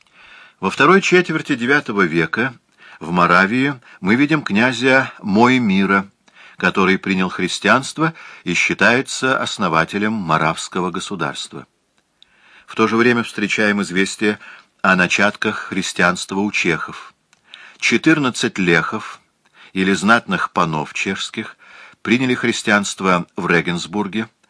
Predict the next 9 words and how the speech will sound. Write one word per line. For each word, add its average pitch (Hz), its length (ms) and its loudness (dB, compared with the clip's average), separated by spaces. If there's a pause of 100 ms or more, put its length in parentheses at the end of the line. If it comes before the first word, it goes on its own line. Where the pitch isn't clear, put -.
(240)
у 87 100 -6
короля 90 600 4
Людовика 87 600 0
Немецкого. 73 680 -8 (720)
Но 87 160 0
в - 80 -10
борьбе 90 320 2
двух 85 240 -4
племён, 98 480 0